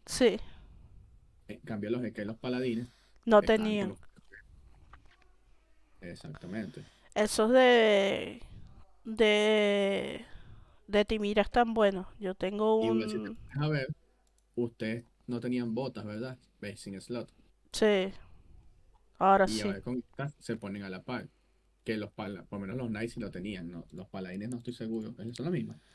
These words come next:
Speaker 1: Me parece que los paladines sí. Y a los de K ya le habían sacado dos, porque las Fro Flower Boots también son de K.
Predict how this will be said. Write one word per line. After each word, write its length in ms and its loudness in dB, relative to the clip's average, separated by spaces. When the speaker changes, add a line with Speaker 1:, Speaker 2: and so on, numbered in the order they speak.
Speaker 1:
Me 100 -2
parece 340 2
que 80 0
los 140 0
paladines 540 2
sí. 220 -4
Y 100 10
a 100 12
los 140 12
de 100 8
K 160 8
ya 100 8
le 80 8
habían 220 8
sacado 480 10
dos, 140 10
porque 300 0
las 180 6
Fro 180 0
Flower 460 4
Boots 340 -4
también 340 2
son 220 -6
de 120 -2
K. 180 0